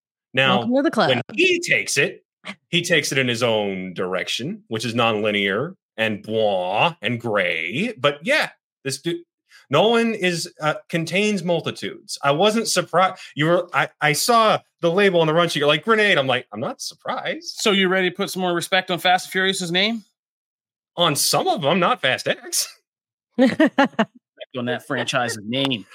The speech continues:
Speaker 1: I like Fast
Speaker 2: Tokyo
Speaker 1: Five,
Speaker 2: Drift is my
Speaker 1: Seven.
Speaker 2: favorite, so I loved that he's like, "Start there." I'm like, "Yes." <laughs>
Speaker 3: Yeah,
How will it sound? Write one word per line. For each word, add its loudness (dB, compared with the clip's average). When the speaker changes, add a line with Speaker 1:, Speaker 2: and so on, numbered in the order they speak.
Speaker 1:
I 2
like 0
Fast 2
Speaker 2:
Tokyo 6
Speaker 1:
Five, 4
Speaker 2:
Drift 4
is 2
my 4
Speaker 1:
Seven. -4
Speaker 2:
favorite, 4
so 2
I 4
loved 4
that 4
he's 2
like, 2
"Start 2
there." 2
I'm 0
like, -6
"Yes." 0
<laughs> -
Speaker 3:
Yeah, 0